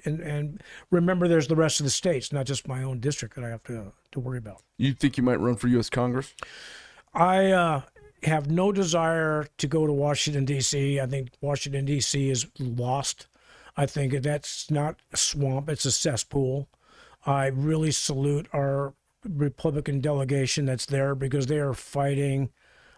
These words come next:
Speaker 1: uh, in that muck that, uh, is despicable. These
Speaker 2: It's a
Speaker 1: people,
Speaker 2: shithole.
Speaker 1: it's a shithole. And,
Speaker 2: Yeah.
Speaker 1: and you know what? And the Democrats hate this country. They get out there and they, and just all you gotta do is listen to 'em. They'll tell
Speaker 2: Yeah.
Speaker 1: you exactly what they're gonna do. Anytime they accuse you of something,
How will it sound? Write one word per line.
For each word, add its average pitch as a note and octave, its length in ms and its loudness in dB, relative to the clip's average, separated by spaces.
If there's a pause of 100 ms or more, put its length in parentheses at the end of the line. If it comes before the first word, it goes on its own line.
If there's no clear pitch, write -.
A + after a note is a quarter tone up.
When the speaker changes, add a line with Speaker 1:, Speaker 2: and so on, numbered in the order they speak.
(100)
Speaker 1:
uh, C#3 380 0
in C#3+ 200 2
that C#3+ 240 0
muck C#3 680 0 (580)
that, D3 340 0
uh, D3 300 0 (180)
is E3 180 -2
despicable. C#3 720 -2
These D3 200 0
Speaker 2:
It's D#3+ 200 8
a G3+ 40 6
Speaker 1:
people, C3+ 240 6
Speaker 2:
shithole. - 280 -10
Speaker 1:
it's F#3+ 140 2
a F#3 40 2
shithole. C#3 440 0
And, F3 160 4
Speaker 2:
Yeah. F#3 140 2
Speaker 1:
and G3 100 2
you F#3+ 100 2
know F#3 100 4
what? G3+ 200 2
And E3 320 2 (320)
the D#3 100 0
Democrats F3 640 4
hate F#3 340 2
this G3 180 2
country. G3 500 -2 (360)
They F3 260 6
get F#3 140 4
out F#3+ 220 4
there F#3 140 2
and F3+ 100 2
they, E3 220 0
and F#3 180 2
just C4+ 180 2
all B3 120 2
you B3+ 60 2
gotta A#3+ 120 2
do A3 80 0
is F#3 100 0
listen F#3 320 0
to D3+ 140 0
'em. B2 140 0
They'll G#3+ 100 0
tell G#3 180 4
Speaker 2:
Yeah. G#3 80 2
Speaker 1:
you F3 60 0
exactly E3 400 0
what D#3 140 -2
they're D#3 80 -2
gonna D3+ 120 0
do. G3+ 140 2
Anytime A#3+ 380 2
they A#3 100 4
accuse F#3 380 0
you A3 100 2
of G#3+ 60 2
something, G#3+ 420 0